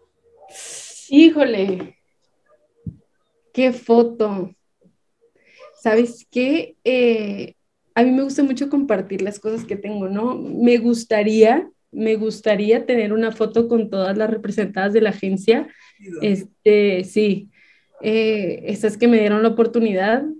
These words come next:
Speaker 1: de, de estar con ellas. Desafortunadamente, pues, todas están en estados diferentes, ¿no? Pero, pero esa yo creo sería, sería, sería mi foto ideal, este, con las que me dieron chance, me abrieron las puertas.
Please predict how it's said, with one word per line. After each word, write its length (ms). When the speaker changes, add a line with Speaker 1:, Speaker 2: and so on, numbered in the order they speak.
Speaker 1:
de, 400
de 140
estar 280
con 160
ellas. 380
Desafortunadamente, 720
pues, 140
todas 160
están 180
en 160
estados 260
diferentes, 460
¿no? 260
Pero, 600
pero 600
esa 280
yo 200
creo 220
sería, 920
sería, 560
sería 440
mi 200
foto 300
ideal, 480
este, 640
con 180
las 220
que 640
me 180
dieron 420
chance, 680
me 200
abrieron 360
las 180
puertas. 540